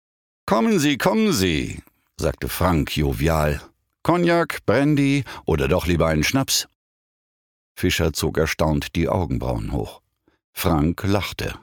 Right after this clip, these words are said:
„Unser heutiges Treffen ist erfreulicher Natur. Setzen wir uns doch.“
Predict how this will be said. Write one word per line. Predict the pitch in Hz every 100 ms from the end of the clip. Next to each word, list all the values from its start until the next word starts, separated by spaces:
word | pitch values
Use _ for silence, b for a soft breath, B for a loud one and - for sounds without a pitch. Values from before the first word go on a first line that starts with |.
| _ B B B B B B B B B
„Unser | 127 104
heutiges | 95 117 101 101
Treffen | 120 117 110
ist | 101
erfreulicher | 117 120 117 101 85
Natur. | 80 78 - 90 73 71
Setzen | 92 104 - 64
wir | 65
uns | -
doch.“ | - - -